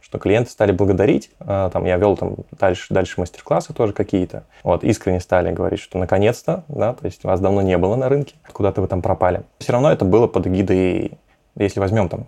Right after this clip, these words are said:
шкалу от ноля до десяти, то я был где-то в ноль пять из десяти нормального состояния. Но хоть как-то это всё равно помогло. Помогло, но поскольку Москва мне всё равно вообще не нравилась,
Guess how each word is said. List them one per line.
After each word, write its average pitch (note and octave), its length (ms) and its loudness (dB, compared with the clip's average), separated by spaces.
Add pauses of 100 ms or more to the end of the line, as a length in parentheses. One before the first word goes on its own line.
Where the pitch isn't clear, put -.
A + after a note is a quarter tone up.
шкалу G#2 360 2
от F#2 160 0
ноля G#2 400 2
до F#2+ 80 4
десяти, G2 360 -2
то G2+ 100 2
я A#2+ 160 4
был A2 160 4
где-то G2 260 2
в F2 60 0
ноль G2 160 0
пять - 240 -6 (240)
из F#2 160 -2
десяти F#2 340 -2
нормального F#2 440 0
состояния. - 520 -8 (220)
Но D3+ 200 4
хоть C#3+ 200 0
как-то C#3 260 2
это A2 80 0
всё - 120 -4
равно G#2+ 140 4
помогло. F#2 540 2 (180)
Помогло, G#2 520 2
но A#2 200 4
поскольку - 520 0
Москва G#2 340 2
мне F#2+ 140 0
всё - 140 -6
равно G2 180 2
вообще F#2 300 0
не F2+ 60 0
нравилась, A#2 540 0